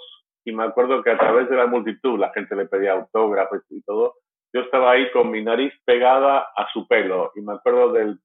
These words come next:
perfume, del champú que él había usado para lavarse el pelo después del partido y me llevó en hombros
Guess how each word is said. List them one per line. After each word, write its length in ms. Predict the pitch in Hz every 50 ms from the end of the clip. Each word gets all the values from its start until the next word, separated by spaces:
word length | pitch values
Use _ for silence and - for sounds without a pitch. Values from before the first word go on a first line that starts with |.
| _ _
perfume, 600 | 120 113 104 - - - 160 151 139 127 123 120
del 260 | 113 113 107 104 92
champú 720 | - - 110 107 107 101 - - 196 180 160 - - - _ _ _ _ _ _ _ _ _ _ _
que 60 | - 123
él 60 | 123
había 220 | 123 120 123 123
usado 720 | 120 117 - - 131 127 127 127 127 135 139 143 143 - _ _ _ _ _ _ _ _ _
para 520 | - 110 110 107 107 104 104 104 101 101
lavarse 440 | 101 104 104 101 113 113 113 - -
el 140 | 123 113 101
pelo 300 | - 120 117 120 120 117
después 260 | 110 - - 117 107 110
del 160 | 107 98 -
partido 640 | - 98 - - - 101 98 92 92 95 92 82 -
y 100 | 107 98
me 120 | 101 107
llevó 300 | 98 110 117 120 123 120
en 120 | 117 117
hombros 440 | 120 120 120 113 123 123 127 131 120